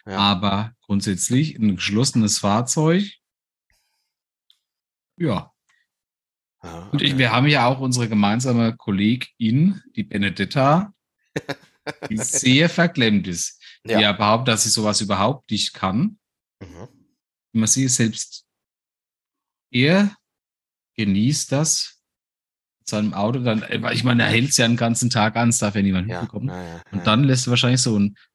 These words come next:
Speaker 2: so ein vierundvierzig Hektopascal Furz
Speaker 1: Mhm, mhm.
Speaker 2: und genießt das erstmal. Und dann macht er vielleicht das Fenster.
Speaker 1: Also ich mach ja, wenn bei mir,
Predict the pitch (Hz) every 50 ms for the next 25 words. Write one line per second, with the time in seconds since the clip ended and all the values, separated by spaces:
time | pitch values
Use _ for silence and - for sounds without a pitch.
0 | _ _ _ 98 101 98 92 - - - - 113 120 123 123 123 - 123 120 -
1 | - 107 104 - - 127 123 - 143 131 127 - 131 123 - - - 110 117 127
2 | 139 - - 156 160 180 - - - - - _ _ _ _ _ _ 104 90 85
3 | 90 - _ _ _ - 85 92 92 _ _ _ _ _ 101 - - 101 98 98
4 | 104 120 - - 90 82 78 - 87 85 87 - - 95 85 76 78 - - 90
5 | - 101 107 113 117 110 - 104 - - 92 92 98 101 101 104 - - 82 82
6 | 85 - - 82 - _ _ _ _ _ - - - - - 107 113 120 - -
7 | - - 160 147 - 156 143 139 131 113 107 113 101 98 98 101 110 120 - -